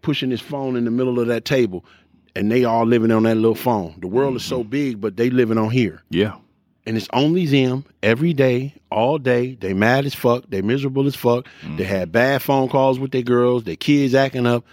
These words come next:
Speaker 1: They got no way. They have no control.
Speaker 2: Right.
Speaker 1: They have no life other than what's here.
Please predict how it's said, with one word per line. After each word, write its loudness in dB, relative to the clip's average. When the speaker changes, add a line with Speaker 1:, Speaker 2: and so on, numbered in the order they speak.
Speaker 1:
They -10
got -4
no -2
way. 0
They 0
have 0
no 0
control. -4
Speaker 2:
Right. 0
Speaker 1:
They 2
have 0
no -2
life -2
other 0
than -4
what's -6
here. 0